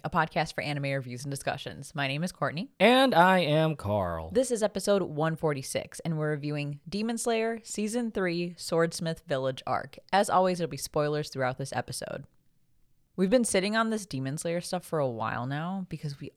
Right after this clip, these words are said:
Speaker 1: already saw the first episode several months ago.
Speaker 2: Yeah, and then we kinda threw Demon Slayer on the wayside in terms of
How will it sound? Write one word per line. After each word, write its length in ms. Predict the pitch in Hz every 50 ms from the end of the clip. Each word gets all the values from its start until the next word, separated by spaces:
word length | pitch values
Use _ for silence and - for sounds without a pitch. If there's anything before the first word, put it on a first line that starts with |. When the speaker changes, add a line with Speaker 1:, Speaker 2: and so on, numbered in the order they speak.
| _ -
Speaker 1:
already 320 | 147 151 160 175 - 220
saw 560 | - - - - 151 143 143 147 151 151 151
the 100 | 147 147
first 400 | 139 - _ - 139 139 - -
episode 680 | - 127 - - 139 - - 156 156 160 170 170 160
several 480 | 147 - - - - 151 139 131 151 147
months 380 | 143 131 120 113 110 123 - -
ago. 320 | - - 76 - - - _ _ _ _ _ _ _ _ _ _ _
Speaker 2:
Yeah, 460 | - 151 151 151 139 135 127 127 123
and 260 | 127 135 135 135 143 147
then 160 | 147 151 151
we 100 | 143 143
kinda 360 | - - 160 156 147 127 113
threw 640 | - - - _ - 139 123 120 117 113 107 104 104
Demon 320 | 95 107 104 101 98 95
Slayer 340 | - - - 117 104 95 92
on 200 | 90 90 87 87
the 100 | 82 80
wayside 1040 | 82 78 80 85 87 87 95 101 104 - - - 90 85 80 80 80 80 80 87 95
in 100 | 104 98
terms 300 | - - 101 90 85 85
of 100 | 82